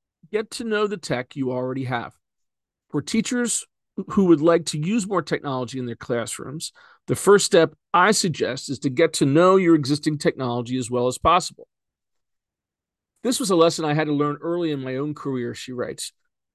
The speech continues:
When I was a new teacher, there was a program we were all supposed to use in class for a certain number of hours each week, and I made sure that my students met those requirements.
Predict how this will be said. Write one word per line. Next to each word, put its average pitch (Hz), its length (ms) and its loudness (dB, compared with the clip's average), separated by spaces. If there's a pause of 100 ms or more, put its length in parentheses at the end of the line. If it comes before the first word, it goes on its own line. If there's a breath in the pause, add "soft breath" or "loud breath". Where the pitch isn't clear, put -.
(120)
When 156 120 4
I 156 120 8
was 151 140 6
a 151 60 6
new 214 180 4
teacher, 139 520 -4 (200)
there 165 120 6
was 151 120 6
a 147 60 2
program 202 720 4
we 151 140 6
were 139 140 8
all 175 120 6
supposed 180 380 2
to 165 60 -6
use 156 180 -4
in 156 100 -4
class 131 400 -4
for 98 160 -14
a - 60 -14
certain - 340 -2
number 175 260 2
of 170 80 0
hours 143 380 0
each 135 240 -8
week, 117 360 -6 (400)
and 120 100 -10
I 117 80 -4
made 135 260 4
sure 180 280 4
that 165 120 2
my 175 80 0
students 139 480 0
met 127 140 -2
those 127 220 -2
requirements. 151 680 0